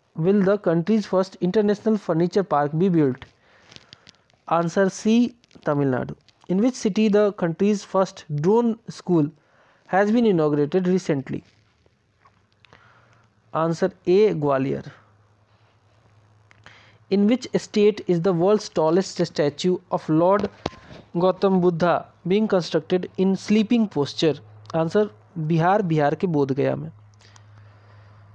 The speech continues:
In which country will the fifty-first South East Asian Games be held on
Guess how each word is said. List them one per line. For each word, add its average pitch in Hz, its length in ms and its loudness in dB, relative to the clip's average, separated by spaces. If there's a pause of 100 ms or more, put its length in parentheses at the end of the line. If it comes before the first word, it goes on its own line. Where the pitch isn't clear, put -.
(300)
In 196 140 2
which 254 280 0
country 185 380 2
will 190 200 4
the 208 120 2
fifty-first 220 960 -2 (580)
South 202 400 0
East 226 200 0
Asian 196 440 0 (240)
Games 165 400 0
be 208 300 2
held 165 260 4 (260)
on 208 280 0